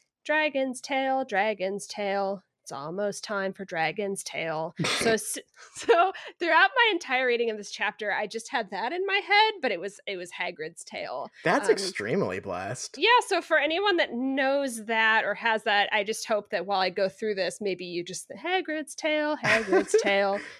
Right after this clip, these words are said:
Speaker 1: it's almost time for Hagrid's Tale." Um,
Speaker 2: I,
Speaker 1: so.
Speaker 2: I,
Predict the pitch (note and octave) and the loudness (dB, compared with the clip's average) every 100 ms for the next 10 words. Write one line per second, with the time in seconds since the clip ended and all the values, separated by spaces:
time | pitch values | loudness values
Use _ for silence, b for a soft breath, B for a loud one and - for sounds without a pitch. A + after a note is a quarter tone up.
0 | _ E3 E3+ F#3 G#3 - - G3+ G3+ G3+ | _ -8 -4 0 -2 -2 -2 -2 -2 -6
1 | - E3+ F3 G3+ G3+ - D3+ D#3 D3+ D#3 | -4 -4 -2 -4 -6 -8 -6 -4 -4 -8
2 | B B - F#3 E3+ E3+ F#3 - _ - | B B -10 -4 -4 -4 -6 -10 _ -20
3 | - - G#3 B3+ - C3+ F3+ A3 A#3+ | -6 2 4 4 4 4 6 6 4